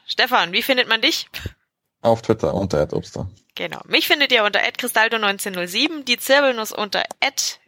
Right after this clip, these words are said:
Speaker 1: M S R Zirbelnuss auf Twitter. Und selbstverständlich könnt ihr auch um-,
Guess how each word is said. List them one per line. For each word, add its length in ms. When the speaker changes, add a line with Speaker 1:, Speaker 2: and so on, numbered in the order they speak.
Speaker 1:
M 140
S 120
R 140
Zirbelnuss 540
auf 160
Twitter. 440
Und 180
selbstverständlich 760
könnt 220
ihr 120
auch 60
um-, 240